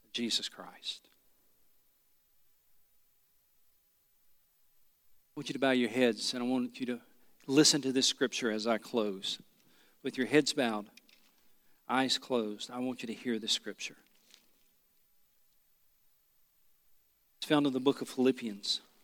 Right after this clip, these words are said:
chapter two. It says, "Your attitude should be the same as that of Christ Jesus, who being in the very nature of God, did not consider equality with God something to be grasped or held on to, but made himself nothing, taking the very nature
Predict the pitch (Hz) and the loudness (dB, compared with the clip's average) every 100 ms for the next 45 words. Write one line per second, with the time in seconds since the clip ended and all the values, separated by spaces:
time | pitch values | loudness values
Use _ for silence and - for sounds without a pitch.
0 | - _ _ _ _ - 123 - - 139 | -20 _ _ _ _ -2 -2 -2 -4 0
1 | 127 117 - 139 127 110 - _ - _ | 0 0 2 2 2 0 -2 _ -20 _
2 | _ _ _ _ _ - 156 147 165 160 | _ _ _ _ _ 2 6 8 8 8
3 | 151 - 156 143 160 143 147 131 165 165 | 4 2 2 2 2 4 4 6 6 6
4 | 160 - 156 151 - 151 143 - 131 113 | 4 4 6 4 4 2 4 0 0 0
5 | - - - - _ _ _ _ _ _ | -4 -6 -8 -10 _ _ _ _ _ _
6 | _ _ _ _ - _ _ _ _ - | _ _ _ _ -20 _ _ _ _ -2
7 | 139 160 170 165 151 165 156 160 156 160 | 4 6 6 4 6 6 6 4 4 2
8 | 143 135 139 135 147 143 143 160 151 143 | 6 6 6 2 0 0 0 2 4 2
9 | 135 - 143 143 156 147 - 135 131 - | 2 4 6 6 4 -2 0 2 2 0
10 | 147 139 147 131 139 - 120 135 123 113 | -2 -4 -6 -2 -2 0 2 2 2 0
11 | - - - 131 117 131 127 127 123 123 | -2 -4 -10 -6 0 2 2 -2 -4 -8
12 | 113 110 - - - - 151 135 147 160 | -8 -10 -16 -20 -20 -2 2 2 6 6
13 | 170 180 165 160 151 - 147 151 165 151 | 6 4 6 8 8 6 2 2 2 -2
14 | 147 151 151 160 147 131 127 123 147 160 | 0 2 2 0 0 2 2 4 4 4
15 | 165 160 | 2 0